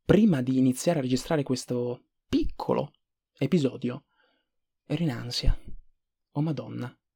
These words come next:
devo registrare l'episodio di un podcast e non mi si vede." Ed era la cosa che più mi inquietava quando ho iniziato YouTube, il fatto che mi si vedesse. Nel podcast non mi si vede, devo solo usare la mia voce. Eppure,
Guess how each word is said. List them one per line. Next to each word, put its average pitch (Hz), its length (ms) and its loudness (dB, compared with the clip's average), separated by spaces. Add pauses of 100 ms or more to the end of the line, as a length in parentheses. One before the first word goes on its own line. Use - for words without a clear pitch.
(380)
devo 180 460 4
registrare 160 800 0 (720)
l'episodio 139 340 4
di 151 60 4
un 147 80 -2
podcast - 600 -14 (520)
e 147 100 -2
non 233 160 0
mi 214 80 4
si 135 140 0
vede." - 460 0 (760)
Ed 131 140 2
era 139 100 4
la 131 80 0
cosa 180 200 0
che - 120 -12
più 247 300 6
mi 170 160 6
inquietava 147 580 2
quando 120 220 -8
ho 120 40 -6
iniziato 120 300 -8
YouTube, 123 340 -6
il 120 60 -8
fatto 165 220 -6
che 131 100 -8
mi 127 100 -8
si - 120 -8
vedesse. 123 560 -10 (300)
Nel 165 120 0
podcast - 380 -2
non 185 100 2
mi 190 140 0
si - 100 -4
vede, 165 220 -4
devo 135 160 0
solo 262 360 -2
usare 165 340 0
la 135 100 -6
mia 143 180 -4
voce. - 400 -10 (800)
Eppure, 185 640 -2